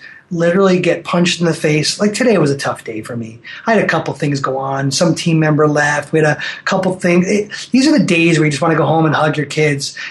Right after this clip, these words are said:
And then you, then when you get tired, don't make decisions when you're tired. It's like going to the store hungry. You're gonna make really bad buying decisions. Go take a night's rest,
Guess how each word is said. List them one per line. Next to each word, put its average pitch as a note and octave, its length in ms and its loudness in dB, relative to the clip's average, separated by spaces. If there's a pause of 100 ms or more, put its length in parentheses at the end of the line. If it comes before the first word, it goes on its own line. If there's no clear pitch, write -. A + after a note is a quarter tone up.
And F3 100 4
then F3+ 60 6
you, F#3+ 140 6
then A3 200 2
when C4 120 6
you G3+ 80 4
get F#3+ 180 -4
tired, F#3 640 -2 (600)
don't C4+ 480 0
make F#3 440 0 (160)
decisions D#3 580 -2
when C#3+ 140 -2
you're C3+ 100 -4
tired. C3+ 460 -6
It's - 80 -6
like G#3+ 120 2
going C4+ 200 4
to G3+ 80 2
the D#3+ 40 0
store E3 540 2
hungry. C#3+ 400 -2
You're C3 80 -8
gonna E3+ 100 2
make F3 160 2
really F3+ 480 2
bad D3+ 360 -2
buying D3 340 0
decisions. C3 680 -8 (360)
Go A3+ 400 0
take G3+ 180 0
a B3+ 80 2
night's G3 340 2
rest, C#3+ 460 -6